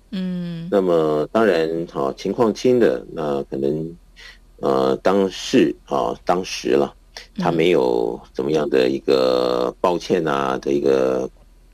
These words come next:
Speaker 2: 这个表态。
Speaker 1: 嗯。
Speaker 2: 所以这个情景来到这一世呢，有了一个什么样的抱歉啊，
Speaker 1: 嗯。
Speaker 2: 怎么样的一个忏悔啊，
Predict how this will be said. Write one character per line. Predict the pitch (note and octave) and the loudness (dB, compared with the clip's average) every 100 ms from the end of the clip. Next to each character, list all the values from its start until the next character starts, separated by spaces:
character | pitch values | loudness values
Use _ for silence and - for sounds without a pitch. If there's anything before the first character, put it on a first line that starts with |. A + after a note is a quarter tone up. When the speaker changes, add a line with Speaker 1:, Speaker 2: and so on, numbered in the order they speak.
| - - | -20 -6
Speaker 2:
这 | D2+ | -2
个 | C2 B1+ B1 - | 2 2 2 2
表 | - | 0
态。 | - - C#2+ - - | 0 0 0 -4 -12
Speaker 1:
嗯。 | F#3+ E3 - - | -14 -14 -18 -8
Speaker 2:
所 | - | 2
以 | E3 D#3+ C#3 C2+ | 4 4 4 0
这 | - E2+ | 2 2
个 | D#2 | 2
情 | - D#2 | -2 -4
景 | C#2+ B1+ | -2 0
来 | A#1+ C#2 | 2 2
到 | D2+ D2 | 2 2
这 | D2+ | 0
一 | C#2+ | 0
世 | - D2 | 0 0
呢， | B1+ B1+ B1 C#2 - | 2 0 -2 -8 -10
有 | - C2+ | 0 2
了 | C#2 | 4
一 | D#2 | 2
个 | D2+ C#2+ D2+ | 2 2 0
什 | - | -2
么 | D#2 | 0
样 | |
的 | D2+ | 2
抱 | C#2 D#2+ | 2 0
歉 | D2+ - D2 | 0 0 2
啊， | C2+ C2 C2 C2 | 0 -4 -4 -6
Speaker 1:
嗯。 | E2+ | -6
Speaker 2:
怎 | D2 | 0
么 | D#2 | 2
样 | C#2 | 4
的 | C2+ | 2
一 | C#2 | 2
个 | C#2 C2 B1+ B1+ | 2 2 2 0
忏 | - G2 | 0 0
悔 | D#2 C2+ | 2 0
啊， | A#1+ B1+ | 0 -4